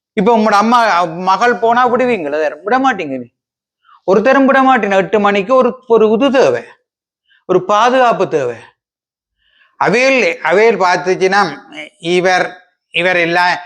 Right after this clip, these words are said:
இவர் எல்லாம் கொடுப்பாருன்ட்டு நான் அது மட்டும் கொடுக்க மாட்டேன். நான் எந்த காலமும் கொடுக்க மாட்டேன். இது நான், நான் இது அனுர-, எங்கட மாண்புமிகு ஜனாதிபதியோட கூட இதை பற்றி கதைப்பேன் நான்.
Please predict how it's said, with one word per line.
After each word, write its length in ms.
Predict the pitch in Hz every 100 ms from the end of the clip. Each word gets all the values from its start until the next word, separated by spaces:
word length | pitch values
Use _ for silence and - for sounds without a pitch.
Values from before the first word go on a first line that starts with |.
| - _
இவர் 300 | 165 180 185
எல்லாம் 340 | 175 190 196
கொடுப்பாருன்ட்டு 760 | 156 185 180 185 190 190 185 160
நான் 720 | 160 160 180 196 208 214 208
அது 240 | 185 185
மட்டும் 320 | 202 208 220
கொடுக்க 320 | 208 202 208 208
மாட்டேன். 360 | 208 202 196 - _ _ _ _ _
நான் 360 | _ 151 165 190
எந்த 340 | 180 190 196
காலமும் 500 | 185 196 196 202 220
கொடுக்க 360 | 202 208 202 208
மாட்டேன். 460 | 196 196 190 160 - - _ _ _ _ _ _ -
இது 240 | 156 185
நான், 580 | 196 190 208 196 - _ _ - _
நான் 420 | 151 151 175 202
இது 200 | 214 208
அனுர-, 460 | 220 190 214 214 208 - - _ _ _ _ 180 180 _ _
எங்கட 300 | - 170 175
மாண்புமிகு 880 | 170 175 196 202 202 202 196 196 160 - _ _ _ _ _
ஜனாதிபதியோட 960 | 143 185 202 208 220 208 208 208 202
கூட 180 | 190 208
இதை 140 | 220 214
பற்றி 240 | 202 190
கதைப்பேன் 440 | 190 180 202 208
நான். 220 | 170 127